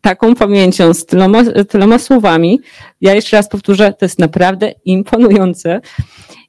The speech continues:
I, e, tak jak mówiłaś, w przygotowaniu są następne książki.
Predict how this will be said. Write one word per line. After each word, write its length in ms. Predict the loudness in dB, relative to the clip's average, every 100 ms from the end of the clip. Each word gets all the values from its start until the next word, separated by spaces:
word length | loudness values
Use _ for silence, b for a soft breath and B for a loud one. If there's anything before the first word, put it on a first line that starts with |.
| -8
I, 360 | -6 -4 -4 0
e, 320 | 2 2 2
tak 160 | -2 -4
jak 160 | -4
mówiłaś, 460 | -4 0 0 0 -2
w 80 | -12
przygotowaniu 500 | -6 -6 -2 -4 -2
są 120 | 0
następne 600 | 0 0 0 0 0 -6
książki. 640 | -8 -8 -8 -10 -10 -10